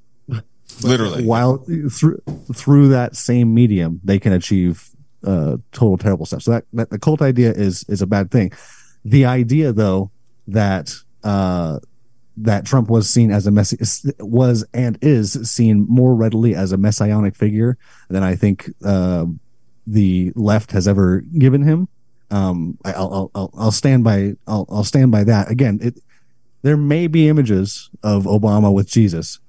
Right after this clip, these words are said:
Speaker 1: but it matters
Speaker 2: Hmm.
Speaker 1: that the ones that you guys know are the ones with Trump with Jesus. It means that those are the ones out in the, in, in the zeitgeist.
Speaker 2: Well,
Speaker 1: Um,
Speaker 2: there's more conservatives too that believe in God, right? I mean, half of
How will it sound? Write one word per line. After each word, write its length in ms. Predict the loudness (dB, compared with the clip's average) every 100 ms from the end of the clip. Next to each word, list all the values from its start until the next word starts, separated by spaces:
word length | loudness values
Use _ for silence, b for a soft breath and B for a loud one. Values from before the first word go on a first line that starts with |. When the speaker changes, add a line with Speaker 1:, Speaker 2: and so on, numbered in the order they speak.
| -8 0
Speaker 1:
but 100 | 2
it 120 | 2
matters 720 | 2 2 2 0 0 -4 -2
Speaker 2:
Hmm. 180 | 0 0 -4
Speaker 1:
that 360 | -2 0 0 -2
the 200 | 0 2
ones 340 | 4 2 2
that 80 | 0
you 140 | 0
guys 280 | 0 0 0
know 320 | 0 0 0 0
are 140 | 0
the 80 | 0
ones 260 | 0 0
with 100 | -2 -2
Trump 240 | -4 -2
with 80 | -4
Jesus. 440 | -2 -4 -8 -14 -8
It 160 | -4 2
means 340 | 4 4 2
that 120 | 0
those 240 | 2 2 2
are 60 |
the 100 | 0
ones 260 | 0 0 -2
out 240 | -2 -4 -2
in 280 | -2 0 0
the, 340 | -2 -2 -6 -12 -20 -20 -20 -20 _
in, 220 | 0 0
in 200 | 2 0
the 60 | 2
zeitgeist. 680 | 0 -2 -2 -6 -6 -10 -20 b b b b
Speaker 2:
Well, 120 | -4
Speaker 1:
Um, 60 | 0
Speaker 2:
there's 140 | 0 0
more 160 | -2
conservatives 580 | 0 0 2 0 0 -2
too 160 | 0 0
that 140 | 0
believe 440 | 0 0 0 0 -2
in 100 | -4
God, 320 | -4 -4 -4
right? 220 | -4 -2 -2
I 40 |
mean, 100 | -2
half 300 | -2 -4 -4
of 140 | -6